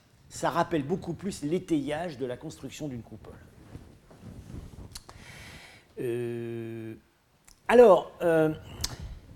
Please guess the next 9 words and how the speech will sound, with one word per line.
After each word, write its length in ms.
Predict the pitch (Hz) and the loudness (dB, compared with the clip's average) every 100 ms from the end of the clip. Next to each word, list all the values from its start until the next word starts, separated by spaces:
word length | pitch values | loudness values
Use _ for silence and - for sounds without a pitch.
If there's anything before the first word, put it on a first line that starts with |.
| - - - - - - _ - - - - _ - | -20 -20 -20 -20 -20 -20 _ -20 -20 -20 -20 _ -4
donc, 440 | 170 131 - - - _ _ _ - - _ _ - | -2 -2 -6 -18 -20 _ _ _ -18 -18 _ _ -4
le 180 | 151 | 0
débat 320 | 175 175 160 151 | 2 4 4 2
est 160 | - | 0
ouvert 380 | 143 127 139 120 | -4 2 2 0
en 80 | 113 | -6
ce 80 | - | -12
qui 140 | 120 | -12
concerne 680 | - 113 - 117 107 98 | -10 -12 -10 -10 -10 -12